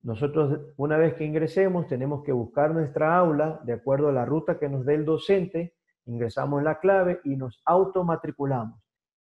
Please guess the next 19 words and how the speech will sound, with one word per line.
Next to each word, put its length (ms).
En 220
ese 300
paso, 580
nosotros 420
recién 480
tenemos 600
acceso 520
a 160
todos 400
aquellos 400
elementos 560
que 160
el 80
docente 460
ha 80
planificado 600
en 100
su 200
aula. 340